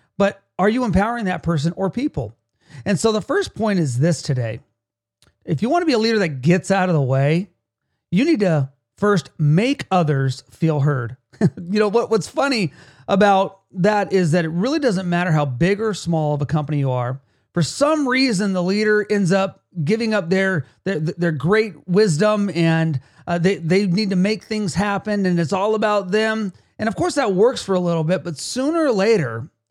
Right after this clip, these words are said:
a leader's gonna run out of great ideas. You're gonna run out of great ideas. I'm gonna run out of great ideas.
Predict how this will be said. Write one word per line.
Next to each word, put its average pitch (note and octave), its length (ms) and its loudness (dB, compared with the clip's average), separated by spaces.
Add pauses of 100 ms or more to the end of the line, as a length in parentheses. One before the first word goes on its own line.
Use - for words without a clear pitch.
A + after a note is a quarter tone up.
(340)
a - 80 0
leader's A3 320 0
gonna G3 180 -2
run F3+ 280 2
out F3 100 2
of D#3 80 0
great D3 220 2
ideas. C3 520 -4 (160)
You're E3+ 180 2
gonna A#3+ 160 0
run B3 180 0
out A#3 120 0
of A3+ 60 0
great A3+ 180 2
ideas. A3 480 0 (220)
I'm A#3 200 2
gonna G3+ 160 0
run F#3 140 4
out F3+ 120 2
of E3 60 -2
great E3+ 200 2
ideas. D#3+ 560 0